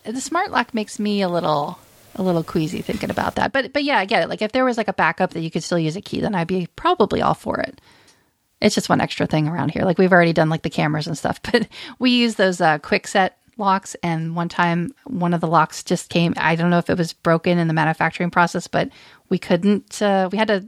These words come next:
take it off the door 'cause it, it just did not work out that way and get a new one. But they were good about replacing it. So that's as far as we've gotten with, with techiness as far as the locks go. But, uh, thermostat, so, you know, I live in the desert and I'm also premenopausal, <laughs>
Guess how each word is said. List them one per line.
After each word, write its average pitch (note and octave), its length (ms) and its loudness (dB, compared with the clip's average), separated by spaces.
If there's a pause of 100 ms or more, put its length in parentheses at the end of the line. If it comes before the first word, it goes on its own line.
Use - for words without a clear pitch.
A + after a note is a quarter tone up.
(120)
take G#3+ 200 0
it A#3 60 -2
off A#3 180 0
the A3+ 60 -4
door A#3 300 2
'cause E3 160 -8
it, E3 160 -6
it - 140 -8
just - 180 -8
did E3+ 160 -4
not E3 300 0 (200)
work E3+ 200 -2
out F3 160 -4
that - 160 -8
way - 240 -10
and F#3+ 140 -4
get - 120 -4
a E3+ 40 -4
new E3+ 120 -2
one. - 220 -8 (320)
But A3 80 -2
they B3+ 80 4
were A#3+ 80 2
good G3+ 120 0
about F3+ 180 0
replacing F#3 460 -6
it. C4+ 200 -12
So - 260 -10 (760)
that's F#3 180 -2
as E3+ 100 -2
far E3+ 140 4
as D#3+ 100 0
we've E3 160 -2
gotten D#3 300 2
with, D#3 140 -2 (240)
with - 180 -4
techiness E3 540 -2
as E3+ 100 -6
far E3 220 0
as D#3+ 120 -4
the F3 120 -4
locks E3+ 320 -4
go. - 260 -2 (420)
But, G3+ 280 2
uh, F#3 300 2
thermostat, C4+ 680 0
so, F3+ 280 0
you G3 140 -2
know, C#4 300 2
I A3 140 2
live A#3 260 0
in A3 120 2
the F#3 80 2
desert F3+ 440 -2
and E3 400 -2
I'm D#3+ 120 -4
also E3+ 420 0
premenopausal, C4 920 2
<laughs> G#3+ 1300 0